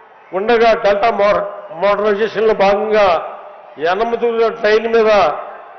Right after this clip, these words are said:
ఒక మూడు బ్రిడ్జిలు శాంక్షన్ చేయి-, నాలుగు బ్రిడ్జిలు శాంక్షన్ చేయిస్తామన్నా.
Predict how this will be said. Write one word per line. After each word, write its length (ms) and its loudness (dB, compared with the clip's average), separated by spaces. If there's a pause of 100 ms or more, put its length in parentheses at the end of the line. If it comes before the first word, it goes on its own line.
(520)
ఒక 140 0
మూడు 340 2
బ్రిడ్జిలు 480 -2
శాంక్షన్ 480 0
చేయి-, 220 2
నాలుగు 260 2
బ్రిడ్జిలు 300 -4
శాంక్షన్ 460 0
చేయిస్తామన్నా. 800 0